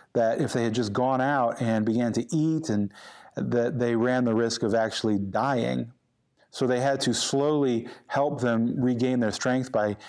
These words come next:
keeping them in the camps, which we think is, is a horrible thing, but, but in the, in the grand scheme of things, we begin to see that, that it was actually the right thing to do to, to care for those people. But,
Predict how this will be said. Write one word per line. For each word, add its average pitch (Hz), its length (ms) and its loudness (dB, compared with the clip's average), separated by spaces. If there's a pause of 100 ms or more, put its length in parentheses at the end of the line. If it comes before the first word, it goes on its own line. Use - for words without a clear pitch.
(220)
keeping 143 340 -2
them 104 140 2
in 101 80 2
the 101 100 0
camps, - 480 -2
which - 260 -2 (420)
we - 100 0
think 247 260 -2
is, 113 420 0
is 110 140 -2
a 123 60 2
horrible 135 360 2
thing, 117 360 0
but, 110 260 0 (840)
but 131 260 0
in 131 160 0
the, 120 220 2 (100)
in 120 100 0
the 107 160 0 (600)
grand 160 280 0
scheme - 280 -2
of 143 100 -4
things, 117 220 0
we 117 40 2
begin 120 280 2
to 110 80 0
see 117 240 0
that, 110 240 0
that - 360 -10
it 117 40 2
was 110 120 2
actually 120 400 0
the 107 140 2
right 113 260 2
thing 98 360 -2 (500)
to - 80 -6
do 107 220 0
to, 104 240 0 (160)
to 110 100 -8
care 143 240 0
for 123 100 -4
those 101 140 0
people. - 260 -6
But, 147 380 -2